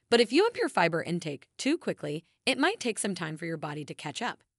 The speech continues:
And you might see that reflected on the scale. More fiber will turn into heavier, bulkier, waterier, and more massive bowel movements. This will hold onto water,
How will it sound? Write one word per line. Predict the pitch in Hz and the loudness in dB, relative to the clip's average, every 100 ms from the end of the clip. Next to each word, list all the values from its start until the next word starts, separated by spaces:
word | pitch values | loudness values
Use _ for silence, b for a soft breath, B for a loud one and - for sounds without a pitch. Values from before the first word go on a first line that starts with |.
| _ _ _ _ _ - | _ _ _ _ _ 2
And | 254 | 4
you | 349 | 4
might | 480 - | 0 -2
see | 220 | -2
that | 185 | 0
reflected | - - 175 - 147 | -2 -4 -4 -4 -6
on | 139 | -6
the | |
scale. | 131 240 190 - _ _ _ _ _ _ _ _ - | -6 -2 -2 -4 _ _ _ _ _ _ _ _ 0
More | 240 427 | 2 2
fiber | 415 202 185 190 | 2 2 2 0
will | 202 156 | -4 -6
turn | - 180 | -4 -2
into | 170 147 | -2 -4
heavier, | - 214 226 240 254 - | -6 -4 -2 -4 -6 -4
bulkier, | 185 190 233 254 - 165 | -4 -2 -4 -4 -8 -4
waterier, | 156 160 160 139 156 _ _ | -4 -4 -8 -8 -12 _ _
and | 202 208 | 0 2
more | 196 | 2
massive | 185 214 269 175 | 2 0 0 -4
bowel | 151 156 151 | -2 -2 -2
movements. | 185 165 - - - _ _ _ _ _ _ _ - | -6 -8 -12 -16 -20 _ _ _ _ _ _ _ 0
This | 294 381 | 2 2
will | 453 | 0
hold | 214 180 | 0 -4
onto | - 170 180 | -2 -4 -4
water, | 156 135 - | -6 -12 -16